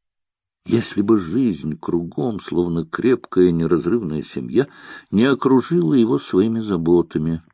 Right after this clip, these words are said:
Сначала это был Теософ. Когда Морозов, сдав тело Тверской ее отцу и матери и рассказав все, что было, опустошенный и потухший, прошел в свою комнату,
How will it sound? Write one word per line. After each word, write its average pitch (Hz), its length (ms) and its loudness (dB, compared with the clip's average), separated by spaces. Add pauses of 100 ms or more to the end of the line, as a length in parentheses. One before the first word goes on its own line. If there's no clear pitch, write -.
(1200)
Сначала 113 500 2
это 113 200 2
был 98 280 4 (100)
Теософ. - 840 -2 (1400)
Когда 76 440 0
Морозов, 104 800 2 (220)
сдав 110 760 -8
тело 110 300 2
Тверской 98 600 2
ее 98 220 2
отцу 110 280 -2
и 98 80 2
матери 101 440 -4 (720)
и 101 120 4
рассказав 117 680 2
все, 123 260 0
что 117 240 0
было, 104 460 2 (100)
опустошенный 117 880 -2
и 117 40 -4
потухший, - 680 -4
прошел - 460 -2
в - 80 -18
свою 53 260 -10
комнату, 87 520 -6